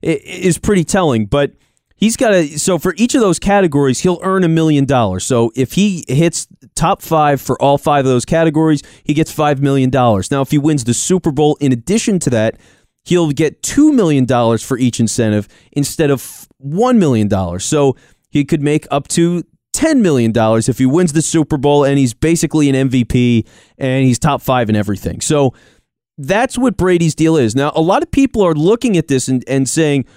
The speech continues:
"Well, I see that Kirk Cousins is making, like, thirty million and Tom Brady might make twenty, twenty-three million. Like, why is Tom Brady not making any money?" Tom Brady's not making any money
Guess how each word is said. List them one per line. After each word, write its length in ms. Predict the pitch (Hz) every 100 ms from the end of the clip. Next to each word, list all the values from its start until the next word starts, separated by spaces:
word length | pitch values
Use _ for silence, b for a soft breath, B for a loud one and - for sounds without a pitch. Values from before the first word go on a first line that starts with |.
| b b
"Well, 220 | 160 160
I 140 | - 165
see 320 | - 240 240
that 240 | 185 160 _ _ _ -
Kirk 240 | - 220 226
Cousins 340 | 185 214 185
is 80 | 143
making, 220 | 151 156
like, 140 | 143 -
thirty 400 | - 180 170 143
million 320 | 160 175 143
and 180 | 131 -
Tom 240 | 170 180
Brady 280 | 147 156 147
might 220 | 143 139
make 260 | 139 120 -
twenty, 600 | - 117 151 165 101 95
twenty-three 720 | - 123 151 123 110 143 151
million. 300 | 156 117 104
Like, 200 | 104 b b b
why 320 | b 120 147 202
is 140 | 180
Tom 240 | - 190
Brady 260 | 170 175 165
not 180 | 160 160
making 320 | 156 151 151
any 140 | 147
money?" 320 | 143 175 107 - _ _ _ _ _ _ -
Tom 260 | 170 226 233
Brady's 360 | 233 233 170
not 240 | 165 196 170
making 340 | 180 180 175
any 140 | 170
money 400 | 156 170 139 104